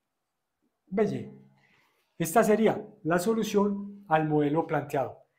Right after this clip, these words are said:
Espero que te haya quedado claro. Suscríbete, comparte la información. Hasta la próxima.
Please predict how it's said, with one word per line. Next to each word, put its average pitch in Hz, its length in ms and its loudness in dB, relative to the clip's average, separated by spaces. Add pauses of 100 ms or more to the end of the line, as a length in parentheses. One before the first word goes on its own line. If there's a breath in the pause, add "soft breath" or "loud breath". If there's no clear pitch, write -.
(180)
Espero 190 380 6
que 180 100 0
te 156 100 0
haya 165 220 4
quedado 156 320 4
claro. 147 380 -2 (180)
Suscríbete, 196 1000 4
comparte 143 480 -4
la 180 80 -2
información. 175 600 -2 (320)
Hasta - 200 -6
la 143 120 0
próxima. 202 460 -6